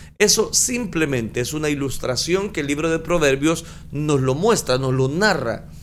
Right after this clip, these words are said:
Pero importante es escoger cuidadosamente nuestras amistades. No debe ser el necio que es engañado por aquellos que dicen, "Acompáñanos,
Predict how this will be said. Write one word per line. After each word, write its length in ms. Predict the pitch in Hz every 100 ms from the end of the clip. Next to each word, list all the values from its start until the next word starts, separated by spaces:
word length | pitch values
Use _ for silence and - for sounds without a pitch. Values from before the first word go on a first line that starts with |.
| - _ _ _ _ _
Pero 120 | 123
importante 800 | 113 113 113 - 151 139 113 117
es 140 | 120 139
escoger 540 | 127 123 - 135 127
cuidadosamente 1500 | - 147 135 123 117 147 180 - 131 175 175 139 - 110 - - - - -
nuestras 720 | 131 143 143 - 127 120 -
amistades. 840 | 120 110 107 - 110 107 - - - - - -
No 200 | 170 180
debe 220 | 185 185
ser 220 | 175 175
el 240 | 170 156 156
necio 440 | 202 240 160 143
que 100 | 143
es 120 | 139
engañado 640 | 160 143 135 139 170 226 165
por 140 | 147
aquellos 320 | 147 147 151
que 160 | 151 135
dicen, 340 | 175 170 156 - - -
"Acompáñanos, 1500 | 156 170 175 175 175 - - 196 220 269 262 226 185 143 -